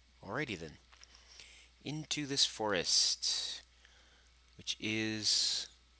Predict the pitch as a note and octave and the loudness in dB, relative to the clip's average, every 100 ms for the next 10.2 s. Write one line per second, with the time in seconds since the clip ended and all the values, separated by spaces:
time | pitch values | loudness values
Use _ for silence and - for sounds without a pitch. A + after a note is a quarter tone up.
0 | _ _ _ - - - _ _ _ - | _ _ _ -20 -20 -20 _ _ _ -10
1 | - A#2+ - - C#4+ - - - - - | -6 -6 -6 -4 -2 2 2 2 -4 -18
2 | - - _ - - - G2+ D#3+ - - | -20 -20 _ -20 -16 -4 2 2 2 -6
3 | - - - - - - - - - A#2 | -10 -20 -20 -20 -20 -14 -8 -4 -2 2
4 | C#3 - - - - - - F2+ - - | 4 4 0 -10 -14 -12 -6 -4 -4 -8
5 | - - - - - - - - - - | -20 -20 -20 -20 -20 -20 -20 -20 -20 -20
6 | - - - - - - - - - - | -20 -20 -20 -20 -20 -20 -20 -20 -20 -20
7 | - - - - - - - - - G2+ | -20 -20 -18 -16 -16 -18 -20 -18 -16 -16
8 | - - - C4 B2 G2+ - G#2 G2 D3 | -14 2 4 6 2 2 4 4 4 4
9 | G#2+ D#2 - F#2+ A2+ - B2+ A2 A2 G#2+ | 4 2 0 0 0 -4 -6 -6 -4 -2
10 | G2+ G#2 | 0 0